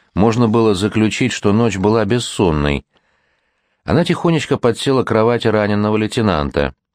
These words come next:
Николай лежал с закрытыми глазами — продолжая находиться в некоем подобии сна. Несмотря на крайнее внутреннее напряжение,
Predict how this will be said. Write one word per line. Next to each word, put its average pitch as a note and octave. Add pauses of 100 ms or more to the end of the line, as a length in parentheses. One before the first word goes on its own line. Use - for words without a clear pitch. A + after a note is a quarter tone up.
(380)
Николай E2
лежал E2+
с D#2+
закрытыми F2+
глазами — G2+ (320)
продолжая A#2+
находиться C#3
в A#2
некоем C3
подобии B2
сна. D2 (460)
Несмотря E2
на F2
крайнее F2+
внутреннее E2
напряжение, E2+